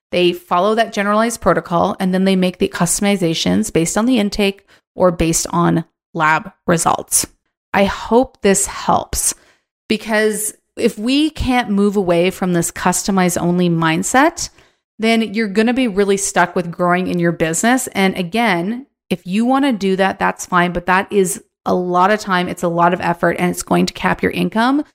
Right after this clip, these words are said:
So you better be charging big top dollar for that.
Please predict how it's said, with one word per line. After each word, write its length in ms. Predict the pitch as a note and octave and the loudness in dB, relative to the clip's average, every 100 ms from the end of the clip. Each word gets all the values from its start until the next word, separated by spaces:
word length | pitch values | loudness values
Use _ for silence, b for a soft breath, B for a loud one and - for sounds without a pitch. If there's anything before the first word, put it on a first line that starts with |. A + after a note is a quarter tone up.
| _ | _
So 140 | - G#3 | -4 -2
you 100 | G3 | -2
better 360 | D#3+ F3+ F#3 | 0 2 2
be 120 | F3+ F3 | 0 -4
charging 600 | - E3 D#3+ E3 E3 - _ - | -2 0 0 0 -2 -6 _ -2
big 340 | F3 F3 E3+ - _ - | 2 2 -2 -12 _ -10
top 500 | - E3 D#3 - - - | 0 0 0 -6 -4 0
dollar 420 | D3+ - - F3 - | 2 2 -2 -4 -6
for 80 | F3 | -4
that. 340 | - - | -4 -4